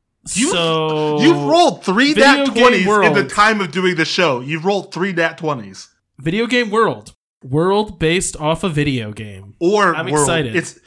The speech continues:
Speaker 1: it's an either or. You can make your own video game world, or you can base it off a video game. So, like,
Speaker 2: Okay. My opinion, I think together right now we need to decide whether we are making a video game and then a world for it,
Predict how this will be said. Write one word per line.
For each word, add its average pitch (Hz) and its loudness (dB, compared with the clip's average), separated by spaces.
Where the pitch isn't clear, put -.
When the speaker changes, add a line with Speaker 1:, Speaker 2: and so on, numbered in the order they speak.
Speaker 1:
it's 202 -2
an 226 -10
either 240 -2
or. 180 0
You 147 -10
can 165 -6
make 165 -4
your 196 -10
own 175 -6
video 196 -8
game 202 -10
world, 196 -6
or 170 -4
you 180 -8
can 165 -12
base 165 -4
it 160 -4
off 147 -4
a 143 -16
video 139 -6
game. 143 -10
So, - -4
like, 156 -6
Speaker 2:
Okay. 165 -2
My 180 0
opinion, 214 -4
I 185 0
think 208 -6
together 175 -2
right 160 0
now 160 -2
we 151 -4
need 165 -4
to 165 -4
decide 160 0
whether 156 0
we 160 2
are 156 0
making 175 -4
a 175 2
video 170 0
game 139 -4
and 156 -6
then 151 -2
a 151 0
world 156 -2
for 160 -2
it, 123 -10